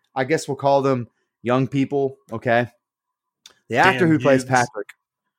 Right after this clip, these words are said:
Speaker 1: Dan Hughes, he was, is right. And listen, I'm sure the man who plays Patrick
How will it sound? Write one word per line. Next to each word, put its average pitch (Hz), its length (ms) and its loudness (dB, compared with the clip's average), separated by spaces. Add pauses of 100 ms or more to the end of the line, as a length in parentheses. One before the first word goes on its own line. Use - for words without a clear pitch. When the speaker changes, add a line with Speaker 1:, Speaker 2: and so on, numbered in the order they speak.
(300)
Speaker 1:
Dan 120 280 -2
Hughes, 123 300 0
he 117 80 -8
was, 104 200 -10
is 117 440 -6
right. 120 400 0 (240)
And 113 400 -4 (320)
listen, 127 540 -4 (120)
I'm 185 280 -2
sure 180 400 -2
the 143 100 -4
man 151 320 0
who 135 140 -2
plays 135 260 -4
Patrick 139 540 -2